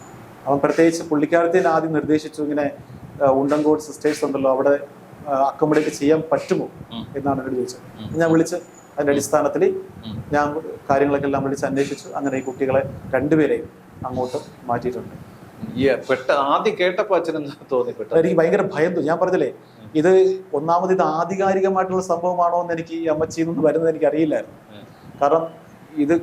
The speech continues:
Speaker 1: വലിയൊരു ഗൗരവമായ ഒരു വിഷയമാണ്.
Speaker 2: ഉം.
Speaker 1: അപ്പം ഞാനൊന്ന് ശ്രദ്ധയോടുകൂടി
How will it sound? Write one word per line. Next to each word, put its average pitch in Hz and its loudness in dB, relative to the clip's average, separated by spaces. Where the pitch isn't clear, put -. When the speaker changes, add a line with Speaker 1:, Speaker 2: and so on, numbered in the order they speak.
Speaker 1:
വലിയൊരു 175 6
ഗൗരവമായ 190 4
ഒരു 190 4
വിഷയമാണ്. 180 0
Speaker 2:
ഉം. - -20
Speaker 1:
അപ്പം 160 0
ഞാനൊന്ന് 175 2
ശ്രദ്ധയോടുകൂടി 165 2